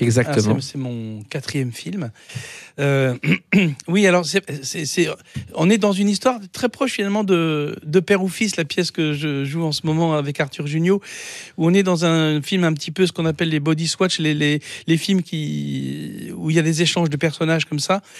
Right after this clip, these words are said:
Speaker 2: Et là, c'est un film où un, mon personnage, comme il a du mal à décider de sa vie, en fait, le sort, euh, va lui montrer ce qu'il devient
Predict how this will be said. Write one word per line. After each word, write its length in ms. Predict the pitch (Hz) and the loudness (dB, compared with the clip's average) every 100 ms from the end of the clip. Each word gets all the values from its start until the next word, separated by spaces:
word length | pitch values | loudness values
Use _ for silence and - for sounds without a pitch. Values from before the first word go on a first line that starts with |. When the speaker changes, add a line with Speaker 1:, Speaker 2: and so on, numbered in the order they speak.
| - - - - | -20 -20 -16 -4
Speaker 2:
Et 100 | 151 | 2
là, 160 | 190 | 4
c'est 380 | 202 165 - 156 | 4 0 -4 0
un 80 | 170 | 0
film 320 | 160 233 233 | 2 4 4
où 180 | 196 196 | 6 4
un, 140 | 180 - | 4 2
mon 340 | 175 156 175 | -6 0 2
personnage, 640 | 202 185 - 165 196 220 185 - _ _ _ _ _ _ - _ | 4 2 2 2 4 2 0 -8 _ _ _ _ _ _ -10 _
comme 160 | - 180 | 0 4
il 100 | 190 | 4
a 60 | 180 | 4
du 160 | 156 | 2
mal 300 | 175 185 175 - - - - - | 4 4 2 -2 -16 -20 -12 -2
à 100 | 151 | 2
décider 340 | 196 - 196 | 2 2 -2
de 40 | |
sa 160 | - 190 | 2 0
vie, 200 | 170 226 | 4 4
en 80 | 214 | 4
fait, 260 | - 190 | 2 0
le 140 | 180 175 | 2 2
sort, 440 | 151 202 202 185 | 4 4 4 4
euh, 300 | 156 143 143 | 2 4 2
va 140 | 139 156 | 2 2
lui 100 | 170 | 4
montrer 360 | 180 196 220 | 2 2 0
ce 60 | 202 | -2
qu'il 140 | - | 0
devient 440 | 165 160 170 202 | 2 2 2 0